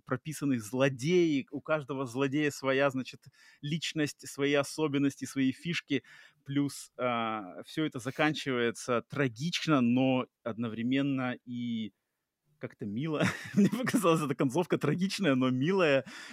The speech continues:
И она связана как раз-таки с нами, как, э, ведущими подкаста "Сигналы тьмы". Поэтому Владимир Григорян, первое место. И, Алён, что Владимир получает от нас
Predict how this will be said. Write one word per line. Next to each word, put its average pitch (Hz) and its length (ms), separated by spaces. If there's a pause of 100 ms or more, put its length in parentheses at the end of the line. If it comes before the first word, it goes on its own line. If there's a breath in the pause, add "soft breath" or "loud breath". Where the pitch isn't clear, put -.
(120 loud breath)
И 123 520
она 131 160
связана 135 420
как - 100
раз-таки - 360
с - 220
нами, 127 400
как, 117 380
э, 107 200
ведущими 117 400
подкаста - 380
"Сигналы 110 320
тьмы". 220 240 (340 loud breath)
Поэтому 151 360
Владимир 135 600
Григорян, 139 800
первое 147 420
место. 160 520
И, 143 260
Алён, 135 300
что 165 460 (200)
Владимир 123 440
получает 120 480
от 107 100
нас 117 320